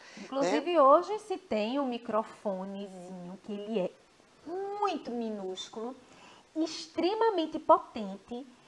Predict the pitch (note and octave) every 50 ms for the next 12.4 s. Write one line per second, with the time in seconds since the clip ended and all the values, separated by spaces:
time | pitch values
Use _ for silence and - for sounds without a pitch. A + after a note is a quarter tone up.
0 | - - _ - D4 C4+ C#4 C#4+ D4+ C#4+ C4+ C#4 C#4 - F4 F#4+ F#4 - - B3
1 | A3 G3 G3 G3 G3 G#3+ G#3+ - - - A#3+ A#3+ - - C#4+ C#4+ F4+ - - -
2 | - C4+ A#3 A#3 A#3+ D4 G4 - - - - - A#3 G3+ G3+ G3+ A3 - G3+ G3
3 | A3 A3 B3 B3+ B3+ - - - - - - A#3+ C#4 B3+ A3+ G#3 A#3+ C4+ D4+ F#4
4 | F#4 F4 E4 D#4+ D4 C#4 C4 B3+ A#3 A3+ A#3 A#3 A#3 A#3+ A3+ A#3 A#3+ A#3 A3 G#3+
5 | G#3 G3+ F#3+ F#3 F#3 F3+ F3+ F3 - G3 G#3 A#3 G3+ F3+ F#3 F#3 E3 E3+ F3+ F#3+
6 | - - F#3 E3+ F3 B3+ B3+ C4 - C4+ C4 B3 A#3+ C#4 C#4+ - - A3+ A#3 A3+
7 | A3 G#3 G#3+ A3 G#3+ - - A3 G#3 G#3 - - - - - D4 E4 D#4+ - D4+
8 | C4+ A#3+ B3 B3+ C4 C4 C4 A#3+ A3+ - - B3+ A#3 A3+ A3+ - - - G#3 G#3+
9 | A#3+ C4+ C4+ A#3+ - - - - - - - - G3+ A3 A#3+ B3+ C4+ C4+ - -
10 | - - - - - - - - - B3 - - - C4+ C4+ C4+ - B3 - B3
11 | G#3 F3 - - - - - - G#3 - - - - - - - - B3+ A#3+ A3+
12 | - - - B3 C4 D4+ F4+